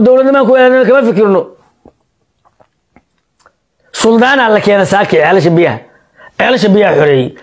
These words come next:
War anaa guddoomiye ka ay goorma ceelasha biyaha oo suldaan iyo macawiis leeyahay yeelatay. Inta qoryo dowladda la soo diyaariyey, kuwa ceeraha iska daba socda waxba ma oga. Xaqay u leeyihiin. Maxaa yeelay in dhacday iyo waxa dayacay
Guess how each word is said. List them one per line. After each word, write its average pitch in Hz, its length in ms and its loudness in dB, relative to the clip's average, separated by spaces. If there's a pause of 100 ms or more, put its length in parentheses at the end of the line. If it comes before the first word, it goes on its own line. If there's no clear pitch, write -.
(120)
War 170 100 0
anaa 208 180 0
guddoomiye 175 420 2
ka 190 100 0
ay 165 100 2
goorma 170 300 0
ceelasha 160 240 0
biyaha 160 240 0 (400)
oo 151 80 0
suldaan 165 340 0
iyo 170 80 0
macawiis 147 300 0
leeyahay 160 180 2
yeelatay. 120 300 -6 (720)
Inta 233 140 0
qoryo 220 220 2
dowladda 208 300 2
la 185 100 2
soo 202 160 2
diyaariyey, 151 380 2 (200)
kuwa 208 180 0
ceeraha 208 260 0
iska 160 140 0
daba 180 160 0
socda 165 220 0
waxba 175 200 0
ma 165 80 0
oga. 120 160 -4 (920)
Xaqay 185 320 0
u 165 120 0
leeyihiin. 147 380 2 (200)
Maxaa 170 220 -2
yeelay 156 320 0 (220)
in 196 140 0
dhacday 165 380 0
iyo 170 100 2
waxa 151 180 -2
dayacay 147 440 -2